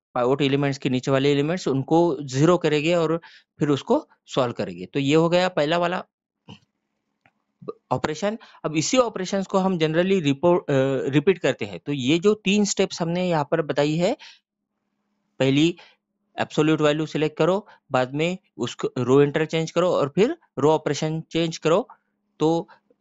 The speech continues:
ये जो ऑपरेशन, ये जो तीन स्टेप्स रहती है, इसको हम कहते हैं पास। तो एक पास हो गया, उसके बाद हम क्या करेंगे, पहला कॉलम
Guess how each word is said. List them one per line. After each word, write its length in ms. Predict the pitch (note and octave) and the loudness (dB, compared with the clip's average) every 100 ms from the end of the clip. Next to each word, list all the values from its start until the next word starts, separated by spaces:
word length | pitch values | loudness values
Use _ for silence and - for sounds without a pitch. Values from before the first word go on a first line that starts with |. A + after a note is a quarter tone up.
| _ _ _ - | _ _ _ -8
ये 200 | C3 F3 | 0 2
जो 240 | G#3+ G#3 | 4 2
ऑपरेशन, 460 | G3 - - D3+ F3 | 2 -2 -2 -6 -6
ये 340 | - D3 D3+ | -6 -2 0
जो 120 | E3+ G#3 | 2 0
तीन 300 | G#3 A3 A3 | 0 -2 -2
स्टेप्स 420 | - F3+ E3 - | 0 -2 -2 -2
रहती 280 | D3 C#3+ D3 | 0 0 0
है, 180 | F#3+ | 0
इसको 360 | A3 D3+ C#3 - | -2 -4 -4 -2
हम 160 | E3 D#3 | -2 -2
कहते 280 | D#3 - | -4 -2
हैं 240 | C#3+ F#3 D4+ - _ - | 0 0 -2 -8 _ -4
पास। 280 | A2 G2 - | -4 -4 -6
तो 100 | D#3 D#3+ - | -4 -4 0
एक 180 | F3+ G#3+ - | -2 -2 -2
पास 260 | F#3 F3 F#3+ | 0 0 -2
हो 100 | F3 | 0
गया, 220 | G3 A3 | 0 0
उसके 340 | - C#3 - | -2 -6 0
बाद 200 | F#3 F#3 | 0 2
हम 140 | F3+ F3+ | -2 -2
क्या 120 | F3+ | -2
करेंगे, 360 | F3+ F#3 A#3 D#4+ - _ _ - | -2 -4 -4 -6 -10 _ _ -2
पहला 280 | F3 G#3 | 0 2
कॉलम 440 | G#3+ F3 E3 G#3+ | 2 2 2 0